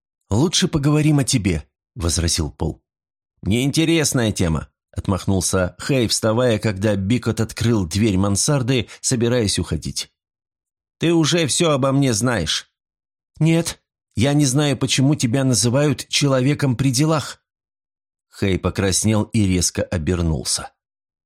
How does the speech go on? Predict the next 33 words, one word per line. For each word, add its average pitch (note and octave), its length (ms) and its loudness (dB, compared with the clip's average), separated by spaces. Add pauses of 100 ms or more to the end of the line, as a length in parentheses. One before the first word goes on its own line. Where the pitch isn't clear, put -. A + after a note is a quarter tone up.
«Что - 320 -4
ты F3+ 280 0
имеешь E3+ 500 2
в D3+ 60 0
виду?» C#3+ 520 -2 (360)
спросил - 580 -2
он A#2 260 0
идеально G2 600 2
спокойным F2 680 0
тоном. A#1+ 460 -8 (480)
«Я G#2+ 200 0
и G3+ 100 2
сам E3 300 2
не E3+ 80 4
знаю», A2 420 0 (180)
признался E2 500 -2
Пол. E2 320 -4 (520)
«Помнишь F3+ 420 2
того A2+ 240 2
рабочего A2 480 2
с - 120 -2
мешком G#2 420 0
инструментов, G2+ 680 -2
который F#2+ 380 0
стоял G2 340 0
через F2+ 340 0
дорогу, A#2 520 0 (180)
когда G#2+ 340 0
мы G#2+ 200 2
разговаривали G2 720 0
в - 80 -4
последний G2+ 440 0
раз?» F#2 340 -2